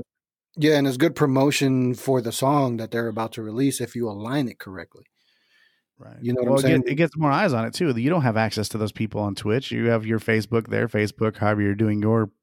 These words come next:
Speaker 2: Yeah.
Speaker 1: you know, your media, but that would, is a whole another set of media you can push to different people.
Speaker 2: Yeah, it's no
Speaker 1: People
Speaker 2: edit.
Speaker 1: watch you actually just make a beat, dude.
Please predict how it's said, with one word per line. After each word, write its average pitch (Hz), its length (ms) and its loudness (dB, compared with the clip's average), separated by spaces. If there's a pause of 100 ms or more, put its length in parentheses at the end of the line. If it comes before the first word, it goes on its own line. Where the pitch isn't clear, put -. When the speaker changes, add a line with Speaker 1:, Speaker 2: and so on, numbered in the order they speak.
(800)
Speaker 2:
Yeah. 101 360 -8
Speaker 1:
you 113 100 0
know, 98 240 -2
your 101 80 -8
media, 113 400 2
but 104 220 0 (160)
that 107 260 0
would, 107 140 0
is 104 140 -8
a 107 80 2
whole 107 220 2
another 101 280 -2
set 107 180 -2
of 98 80 -2
media 104 280 0
you 95 140 -6
can 95 160 -14
push 98 260 -12
to 107 60 -12
different 101 240 -12
people. 107 340 -16 (360)
Speaker 2:
Yeah, 104 100 -14
it's 110 220 -10
no - 40 4
Speaker 1:
People - 140 4
Speaker 2:
edit. 143 120 6
Speaker 1:
watch 151 240 2
you 127 80 2
actually 127 200 0
just 127 140 0
make 127 140 2
a 113 60 -2
beat, 120 300 -2
dude. 110 320 -2